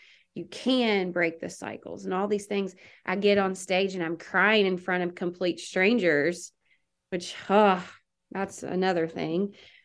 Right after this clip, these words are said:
But I'm giving people hope through God's work, right? Every day, my one thing, you know, Project You ask you, "What's your most important action item today?"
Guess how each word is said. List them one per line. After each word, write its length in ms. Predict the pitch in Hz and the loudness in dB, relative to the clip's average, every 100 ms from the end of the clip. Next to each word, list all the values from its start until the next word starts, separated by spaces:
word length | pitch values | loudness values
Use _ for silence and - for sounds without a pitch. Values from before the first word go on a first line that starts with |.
| _ - | _ 2
But 360 | 214 214 - - _ - | 6 6 2 -8 _ -6
I'm 240 | 226 240 | -2 -2
giving 400 | 226 247 277 269 | 2 2 2 -2
people 400 | 240 247 240 190 | -6 -8 -6 -8
hope 580 | 180 - 233 302 190 - - _ _ _ _ _ _ _ _ _ _ | -8 -6 -2 0 0 -4 -12 _ _ _ _ _ _ _ _ _ _
through 320 | 226 220 208 196 | 0 4 4 2
God's 440 | 202 220 240 190 | -2 -2 -4 -6
work, 580 | 170 180 226 - - - _ _ _ _ _ | -4 -2 0 -2 -8 -20 _ _ _ _ _
right? 360 | 180 214 247 - _ _ _ _ _ _ _ _ | -4 -2 -2 -4 _ _ _ _ _ _ _ _
Every 360 | 214 208 233 240 | 0 2 2 4
day, 480 | 233 233 185 170 - _ _ _ _ | 4 6 4 2 -4 _ _ _ _
my 160 | 185 185 | 2 2
one 600 | 185 196 208 233 240 240 - _ _ - | 2 2 4 2 0 -4 -12 _ _ -4
thing, 380 | 233 202 175 180 | 2 2 2 0
you 120 | 190 | -2
know, 80 | 180 | -2
Project 460 | 180 202 208 208 208 | 0 0 0 -4 -2
You 160 | 202 | 2
ask 340 | 190 196 196 - | 2 2 -2 -6
you, 240 | 147 113 | -4 -4
"What's 280 | 190 196 - | -2 -4 -2
your 100 | 190 | -2
most 340 | 190 185 202 | 0 0 -2
important 380 | 226 220 220 185 127 | -6 -2 0 0 0
action 380 | 175 175 175 | -2 -4 -6
item 240 | 165 165 180 175 | -6 -8 -12 -10
today?" 320 | 165 165 | -6 -4